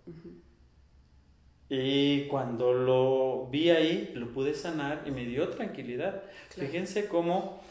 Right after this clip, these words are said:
Speaker 2: ese tipo de aspectos que no los entendemos, que a veces ni los tomamos tanto en cuenta, pero que nos afectan,
Speaker 1: Sí.
Speaker 2: ¿sí? Tienen un sentido profundo,
Speaker 1: Claro.
Speaker 2: una raíz de atrás.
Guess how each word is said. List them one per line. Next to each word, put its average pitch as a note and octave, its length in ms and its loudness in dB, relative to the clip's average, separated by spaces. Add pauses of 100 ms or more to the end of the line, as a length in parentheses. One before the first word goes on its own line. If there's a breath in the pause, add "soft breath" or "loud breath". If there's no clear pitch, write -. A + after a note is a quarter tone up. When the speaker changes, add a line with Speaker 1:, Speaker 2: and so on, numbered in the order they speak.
(100 loud breath)
Speaker 2:
ese D3 200 -2
tipo E3 260 0
de D#3 80 2
aspectos E3 480 -2
que D3 140 -4
no C#3+ 100 0
los E3+ 180 -2
entendemos, C#3 880 -4 (340 loud breath)
que B2+ 100 4
a B2 40 6
veces E3 380 2
ni D3 160 0
los C3+ 180 -4
tomamos C#3+ 340 -2
tanto D3 240 -2
en C#3+ 100 -4
cuenta, C#3+ 320 -2
pero C3 260 4
que D3+ 160 2
nos F3+ 240 -2
afectan, C#3+ 680 -4
Speaker 1:
Sí. - 500 -12
Speaker 2:
¿sí? - 600 -6
Tienen D#3 320 0
un D#3+ 140 0
sentido E3+ 540 -4
profundo, B2+ 580 -10 (160)
Speaker 1:
Claro. C3 180 -6
Speaker 2:
una E3 100 0
raíz D#3+ 460 -2
de C3+ 80 -2
atrás. - 500 -12